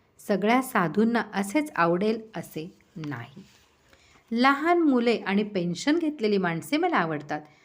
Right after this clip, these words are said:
कारण ती मोकळी असतात, त्यांना बंधन नाही. खूप खावे, खेळावे आणि खूप नाम घ्यावे हे मला आवडते. महाराज, तुम्ही देव पाहिला आहे का? आम्हालाही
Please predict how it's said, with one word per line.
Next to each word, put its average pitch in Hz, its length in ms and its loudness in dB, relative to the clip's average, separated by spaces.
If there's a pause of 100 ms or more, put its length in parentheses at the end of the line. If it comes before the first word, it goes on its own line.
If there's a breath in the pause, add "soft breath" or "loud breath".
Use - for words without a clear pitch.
(200 soft breath)
कारण 320 340 4
ती 339 60 6
मोकळी 220 520 2
असतात, 156 300 -4
त्यांना 180 300 -2
बंधन 151 440 -4
नाही. 147 260 -8 (520 soft breath)
खूप 330 340 0
खावे, 254 360 4 (100)
खेळावे 208 400 0
आणि 202 300 -2
खूप 392 340 2
नाम 180 280 2
घ्यावे 151 320 -6 (120)
हे 233 100 2
मला 147 280 -2
आवडते. 131 560 -10 (800)
महाराज, 147 460 -6 (460 soft breath)
तुम्ही 320 240 10
देव 233 280 6
पाहिला 277 360 4
आहे 175 180 2
का? 160 240 -6 (160)
आम्हालाही 214 500 0